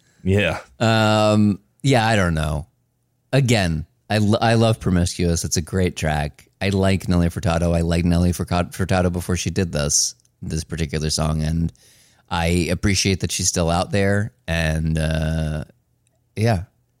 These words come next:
Speaker 2: I just think that if we're doing for the culture, Hips Don't Lie is just one of those things where as a, as a song, as a, as a meaningful thing for an artist, and as a, as a turn of phrase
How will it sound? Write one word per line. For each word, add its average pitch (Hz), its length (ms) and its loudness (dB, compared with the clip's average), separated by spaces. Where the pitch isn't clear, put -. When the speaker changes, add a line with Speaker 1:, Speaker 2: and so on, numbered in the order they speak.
Speaker 2:
I 82 100 -8
just 80 200 -4
think 82 220 -2
that 78 140 -4
if 76 160 -6
we're 80 100 -2
doing 78 260 -2
for 78 100 -10
the - 100 -12
culture, 69 500 -8
Hips 95 260 -2
Don't 90 180 0
Lie 78 240 -2
is 76 200 -2
just 76 140 -6
one 78 160 -2
of 76 120 -2
those 73 220 -6
things 73 300 -6
where 73 220 -4
as 73 240 -6
a, 76 160 -8
as 76 120 -4
a 76 60 -4
song, 82 580 0
as 73 240 -4
a, 73 300 -4
as 78 240 -6
a 76 120 -4
meaningful 82 1080 0
thing 82 360 -4
for 80 220 -4
an 78 100 -4
artist, 82 540 -4
and 85 160 -4
as 87 260 0
a, 95 140 -2
as 110 140 2
a 104 60 -2
turn 104 340 0
of 101 100 2
phrase 85 720 0